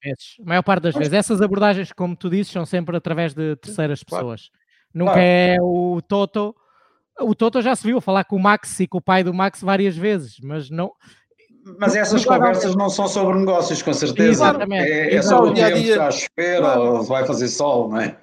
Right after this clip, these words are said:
Speaker 1: Coisas completamente
Speaker 2: E é,
Speaker 1: banais.
Speaker 2: e é para, e é para, para se tirarem fotografias para sair na imprensa.
Speaker 1: Também, também. Mas é
Speaker 2: Claro.
Speaker 1: aí por isso que eu digo: não é, não é ali naqueles cruzamentos que estas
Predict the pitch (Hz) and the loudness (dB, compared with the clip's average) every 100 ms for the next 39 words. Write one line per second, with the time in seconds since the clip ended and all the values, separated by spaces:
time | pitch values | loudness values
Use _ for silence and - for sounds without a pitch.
0 | - 208 185 202 190 185 190 185 190 156 | -2 0 0 -2 -6 -4 -4 -4 -6 -2
1 | 175 180 165 170 180 180 175 180 175 165 | 0 0 0 -2 -2 -2 0 0 0 0
2 | 180 185 170 170 - 170 - 170 170 170 | 0 0 0 -2 -4 -4 -2 -2 0 -2
3 | - 165 165 175 175 165 165 170 160 156 | -2 -2 -2 -2 -4 -2 -2 0 0 0
4 | 139 170 170 - - - _ _ _ _ | 0 0 0 -4 -12 -18 _ _ _ _
5 | - 185 165 135 143 165 175 160 165 202 | -6 -2 -2 -4 -8 -2 -2 0 0 4
6 | 202 214 202 214 - 214 214 208 190 208 | 4 2 -2 -2 -4 -2 0 0 0 0
7 | 208 202 208 208 233 220 220 208 220 - | 2 2 0 0 0 0 0 0 -2 -4
8 | 214 175 190 196 208 - - 202 - 180 | -6 -2 0 0 -4 -6 -4 -4 -2 -6
9 | - | -6